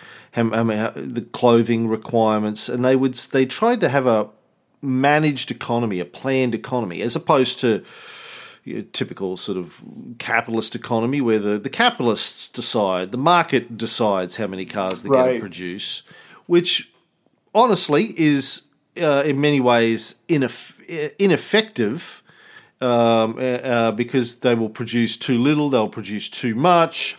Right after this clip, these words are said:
Speaker 2: Right, they're just
Speaker 1: Sometimes
Speaker 2: guessing.
Speaker 1: you, you end up with
Speaker 2: Yeah.
Speaker 1: a glut-, yeah, and the, it's also based on <clears throat> competition. They, <clears throat> they will come in and they'll lower prices, ra-, raise prices in order to destroy the competition, which it's not
Speaker 2: Mm.
Speaker 1: really geared around, despite what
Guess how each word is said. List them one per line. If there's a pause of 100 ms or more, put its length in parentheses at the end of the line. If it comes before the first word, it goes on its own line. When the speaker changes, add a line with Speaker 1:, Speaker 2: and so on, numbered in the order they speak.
Speaker 2:
Right,
they're
just
Speaker 1:
Sometimes
Speaker 2:
guessing.
Speaker 1:
you,
you
end
up
with
Speaker 2:
Yeah.
Speaker 1:
a
glut-,
yeah,
and
the,
it's
also
based
on (760)
<clears throat>
competition.
They, (200)
<clears throat>
they
will
come
in
and
they'll
lower
prices,
ra-, (180)
raise
prices
in
order
to
destroy
the
competition, (720)
which
it's
not
Speaker 2:
Mm.
Speaker 1:
really
geared
around,
despite
what